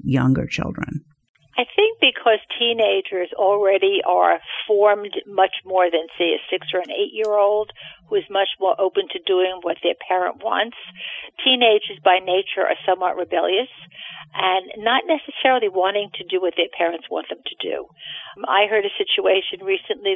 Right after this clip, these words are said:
Speaker 2: that a mom told me that her boyfriend was coming over for dinner and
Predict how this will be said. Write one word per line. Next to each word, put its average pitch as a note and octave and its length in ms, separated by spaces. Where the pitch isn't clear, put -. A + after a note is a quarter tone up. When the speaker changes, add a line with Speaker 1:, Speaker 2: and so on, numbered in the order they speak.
Speaker 2:
that F3+ 160
a G3+ 100
mom G3 380
told F#3+ 240
me F#3 240
that F3+ 160
her F#3+ 140
boyfriend G3 560
was F3 80
coming F#3 220
over F3 320
for F3+ 80
dinner F#3 400
and F#3+ 80